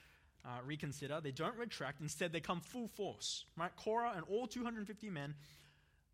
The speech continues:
most of the nation are probably gathered at the center of their camp, near the entrance of the tent of meeting. They've got their incense offerings going, their censers are burning,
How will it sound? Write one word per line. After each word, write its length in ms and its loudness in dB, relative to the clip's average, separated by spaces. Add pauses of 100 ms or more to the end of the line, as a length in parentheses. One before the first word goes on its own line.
(180)
most 280 6
of 60 0
the 120 6
nation 340 4
are 60 2
probably 320 2
gathered 500 6 (720)
at 100 0
the 80 -4
center 460 0
of 200 0
their 120 2
camp, 360 -2 (1080)
near 200 2
the 120 -2 (280)
entrance 460 0
of 120 -4
the 80 -2
tent 300 -4
of 80 -6
meeting. 440 -4 (300)
They've 200 -2
got 220 2
their 220 2 (280)
incense 480 0
offerings 360 0
going, 360 0
their 80 -2
censers 460 0
are 60 2
burning, 400 -4